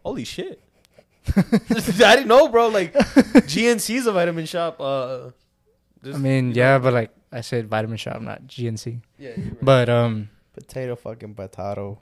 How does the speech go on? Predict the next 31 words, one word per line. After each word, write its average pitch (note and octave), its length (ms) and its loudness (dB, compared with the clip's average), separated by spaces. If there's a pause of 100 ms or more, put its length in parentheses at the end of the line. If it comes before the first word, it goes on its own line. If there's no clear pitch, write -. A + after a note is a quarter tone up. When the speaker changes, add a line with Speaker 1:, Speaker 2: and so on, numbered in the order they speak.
Speaker 1:
It's - 180 -20
the A2+ 120 -20
same C#3 480 -6
shit. E3+ 560 6
Speaker 2:
But C#3+ 80 4
yeah, C3 160 8
I C3+ 60 8
went C3+ 140 2
to C#3+ 80 -2
go C#3+ 120 2
buy, C3 300 6
um, A#2+ 560 0 (420)
my B2 380 -6 (280)
protein, B2+ 560 -2 (680)
and B2+ 140 -8
then A#2 380 -4
we're B2 140 0
looking B2+ 220 -2
at B2+ 100 -4
the B2+ 80 -2
energy B2+ 300 -2
drinks, C3+ 400 -8 (960)
and B2 160 -6
I A#2+ 80 -4
saw C3 200 -2
the C3 60 0
Sebum C#3 340 0
one. C3+ 120 2
I C3 80 0
was B2+ 80 -2
like, A#2+ 160 -4